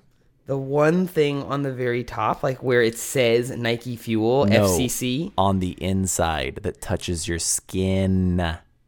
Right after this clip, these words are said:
Speaker 1: Yeah, that's what I'm looking at.
Speaker 2: Oh, wait. Then yes.
Speaker 1: <laughs> Okay,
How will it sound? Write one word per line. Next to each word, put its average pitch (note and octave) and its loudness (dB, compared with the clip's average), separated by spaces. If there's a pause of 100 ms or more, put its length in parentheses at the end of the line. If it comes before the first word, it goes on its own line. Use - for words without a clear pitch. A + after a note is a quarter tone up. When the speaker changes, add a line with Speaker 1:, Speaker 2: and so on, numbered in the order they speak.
Speaker 1:
Yeah, E3+ 10
that's E3+ 2
what F#3+ 10
I'm C#3 2
looking C#3+ 4
at. F2 -4 (540)
Speaker 2:
Oh, F2+ 2
wait. D#2 -4 (340)
Then F2 -4
yes. E2 -8 (540)
Speaker 1:
<laughs> - 2 (400)
Okay, D3 6